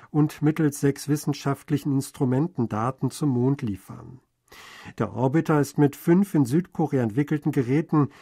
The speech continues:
einschließlich einer hochauflösenden Kamera und einer von der U-S-Raumfahrtbehörde nasa entwickelten Shadowcam oder Schattenkamera, ausgestattet.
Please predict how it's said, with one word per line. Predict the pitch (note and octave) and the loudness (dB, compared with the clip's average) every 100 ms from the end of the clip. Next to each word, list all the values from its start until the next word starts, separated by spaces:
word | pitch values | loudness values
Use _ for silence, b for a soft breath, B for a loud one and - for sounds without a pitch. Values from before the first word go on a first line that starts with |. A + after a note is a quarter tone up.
| B B | B B
einschließlich | - B2+ C#3+ - D#3 E3 - E3 F3 C3 | -2 -2 -2 0 0 0 0 0 0 -2
einer | A2+ G#2 | -2 0
hochauflösenden | C#3+ - C3 - C#3 C#3 C3 C3 B2+ | -2 -2 -4 0 0 2 0 -2 -2
Kamera | - C#3 D3+ D3+ D3+ B B B B | -2 -2 0 0 -2 B B B B
und | D#3 D#3 | 0 2
einer | B2+ C#3 C#3+ | 0 2 2
von | C#3 D3+ | 2 2
der | C#3+ D#3+ | 2 2
U-S-Raumfahrtbehörde | D3+ C#3+ - A#2+ C#3 D#3 C3 A#2 - - B2 B2+ B2 B2+ | 2 0 0 0 0 0 -2 -2 -4 -4 -2 -2 0 0
nasa | A2 B2+ C#3+ C#3+ | 0 0 0 -2
entwickelten | A#2+ A#2 - D3 C#3 - A2+ | -6 -6 -4 -2 -2 -2 -4
Shadowcam | - C#3 C3 C#3+ C#3+ D3+ D3+ D#3 B B B | -2 -2 0 -2 -2 -2 -2 -2 B B B
oder | B2+ A2 G2 | -4 -4 -6
Schattenkamera, | - D3 - D#3 C3 A2+ A2 A#2 | -4 -4 -2 -4 -2 -2 -2 -4
ausgestattet. | G#2+ A2+ - C3 - G#2+ F#2+ - - - | -6 -8 -6 -8 -8 -14 -14 -20 -20 -20